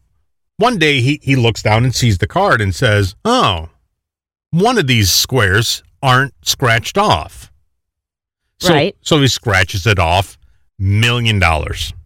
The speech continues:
Speaker 2: <gasps> So
Speaker 1: Million
Speaker 2: she did
Speaker 1: bucks.
Speaker 2: win. Sh-, she won. Well, he won.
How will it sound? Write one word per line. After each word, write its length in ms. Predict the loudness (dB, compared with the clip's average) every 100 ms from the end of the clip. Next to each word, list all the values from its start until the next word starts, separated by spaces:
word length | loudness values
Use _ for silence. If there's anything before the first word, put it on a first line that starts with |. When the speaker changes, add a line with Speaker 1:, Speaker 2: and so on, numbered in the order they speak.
| _ -8
Speaker 2:
<gasps> 60 | -6 -4 -4 -4 -6 -12 _ _ _ _ _ _ _ _ _ _ _ _ _ _ _ _ _ _ _ _ -4
So 80 | 0
Speaker 1:
Million 340 | 0 -2 -2
Speaker 2:
she 60 | 0
did 60 | 0
Speaker 1:
bucks. 120 | 2
Speaker 2:
win. 300 | 0 0 -2
Sh-, 140 | -6 -6
she 200 | -6 -2
won. 440 | 0 2 0 -4 -12 _ _ _ _ _ _ _ -4
Well, 140 | -2
he 200 | 0 0
won. 360 | 0 -2 -4